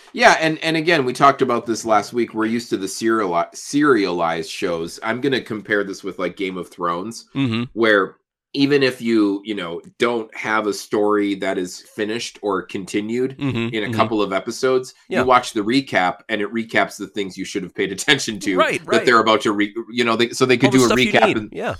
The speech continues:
Speaker 1: Yeah,
Speaker 2: Mm-hmm.
Speaker 1: exactly. They, they could have done a recap on the Spider Slayer from the first episode, even if it was a month later. Or
Speaker 2: Right,
Speaker 1: just take
Speaker 2: right.
Speaker 1: out that line where he says, "I got rid of them last month."
Speaker 2: Yeah, yeah.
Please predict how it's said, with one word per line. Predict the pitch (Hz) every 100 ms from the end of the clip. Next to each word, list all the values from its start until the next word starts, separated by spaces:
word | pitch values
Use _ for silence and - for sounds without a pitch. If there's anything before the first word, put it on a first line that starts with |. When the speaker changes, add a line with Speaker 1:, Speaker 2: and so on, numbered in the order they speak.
| -
Speaker 1:
Yeah, | 180 143
Speaker 2:
Mm-hmm. |
Speaker 1:
exactly. | 104 127 120 104
They, | 110 110
they | 120 113
could | 123
have | 113
done | 113
a |
recap | 104 117 113 107 107
on | 101 95
the |
Spider | 87 - 143 113
Slayer | 90 101 90 90
from | - 98 90
the | 92
first | - 127 113
episode, | 85 82 87 92
even | 117 107
if | 95
it | 98
was | 92
a | 90
month | 82 78 -
later. | 101 67 65 _ _
Or | - 220
Speaker 2:
Right, | 202
Speaker 1:
just | 151 -
take | 156
Speaker 2:
right. | -
Speaker 1:
out | -
that | 113 113
line | 127 123
where | 95
he | 92
says, | - 95 85
"I | 104
got | 101
rid | 113 117
of | 87
them | 82 78
last | 78 - 87
month." | 76 -
Speaker 2:
Yeah, | 127 127 92 80 -
yeah. | 101